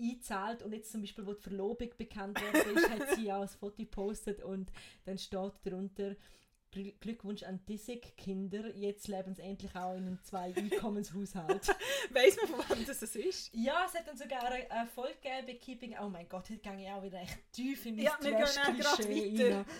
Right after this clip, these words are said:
Speaker 2: Ja.
Speaker 1: Oh! Wieder mal, ich bestätige, mein, ich bestätige <laughs> meinen schlechten Ruf. Es hat sogar eine Folge gegeben bei Keeping Up with the Kardashians, wo sie probieren herauszufinden, wer das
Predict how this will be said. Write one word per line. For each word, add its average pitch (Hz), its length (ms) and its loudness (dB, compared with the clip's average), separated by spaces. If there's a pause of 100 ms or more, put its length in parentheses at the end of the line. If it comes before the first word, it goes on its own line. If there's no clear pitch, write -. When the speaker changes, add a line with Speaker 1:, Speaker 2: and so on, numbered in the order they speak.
Speaker 2:
Ja. 262 220 4 (600)
Speaker 1:
Oh! 208 960 6 (240)
Wieder 220 180 -6
mal, 214 120 -8
ich 190 80 -10
bestätige, - 640 0
mein, 226 120 0
ich - 360 2
bestätige 247 460 4 (180)
<laughs> - 120 4
meinen 226 200 0
schlechten 220 480 -4
Ruf. 214 80 -6 (320)
Es 262 160 0
hat 294 120 2
sogar 277 180 2
eine 415 100 0
Folge 294 220 4
gegeben 277 160 -2
bei 269 60 -8
Keeping 254 320 -4
Up 247 140 -4
with 240 120 -2
the 233 80 -6
Kardashians, 233 480 -4
wo 226 60 -8
sie 214 140 -8
probieren 226 400 -2
herauszufinden, 226 920 -2
wer 208 140 -4
das 202 160 -6